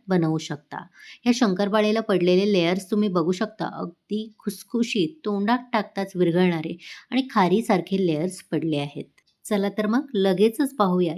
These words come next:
या इतक्या बिस्किटांसारख्या खुसखुशीत शंकरपाळ्या कशा बनवायच्या. नमस्कार, मी प्रेषिता, प्रेषिताच किचनमध्ये तुम्हा सर्वांचे पुन्हा एकदा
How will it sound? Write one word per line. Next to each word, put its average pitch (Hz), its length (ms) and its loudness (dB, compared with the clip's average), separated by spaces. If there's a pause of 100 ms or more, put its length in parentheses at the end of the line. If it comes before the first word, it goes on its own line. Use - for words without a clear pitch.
या 202 120 4
इतक्या 233 340 2
बिस्किटांसारख्या 247 1000 0
खुसखुशीत 262 640 -2
शंकरपाळ्या 185 760 -2 (160)
कशा 185 240 -4
बनवायच्या. 143 540 -6 (480)
नमस्कार, 262 600 2
मी 254 160 4
प्रेषिता, 196 600 0
प्रेषिताच 254 680 -2
किचनमध्ये 185 560 0
तुम्हा 226 180 2
सर्वांचे 190 640 -2 (160)
पुन्हा 233 280 2
एकदा 160 260 -4